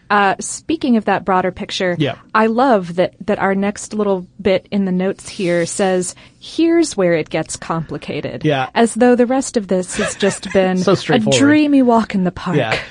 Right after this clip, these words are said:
Speaker 2: Well, I, I took, I took a, a note from, uh, stuff they don't want you to know, you know.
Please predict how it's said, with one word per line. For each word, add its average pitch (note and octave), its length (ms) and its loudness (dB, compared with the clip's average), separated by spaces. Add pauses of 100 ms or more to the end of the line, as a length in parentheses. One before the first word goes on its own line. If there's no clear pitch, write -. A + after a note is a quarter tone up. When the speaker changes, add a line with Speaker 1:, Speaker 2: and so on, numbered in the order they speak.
(100)
Speaker 2:
Well, F#3 120 4
I, G3 240 2
I G3 40 4
took, - 340 -2
I E3+ 60 0
took G3+ 240 -2
a, D3+ 440 4
a C#3 140 -2 (220)
note D#3+ 400 0
from, C3+ 300 -4
uh, B2+ 320 -4 (380)
stuff - 280 -4
they C#3 80 0
don't C3 120 -2
want B2 240 -4
you A#2 60 -6
to A2+ 60 -6
know, G#2+ 320 -8
you - 100 -10
know. - 80 -6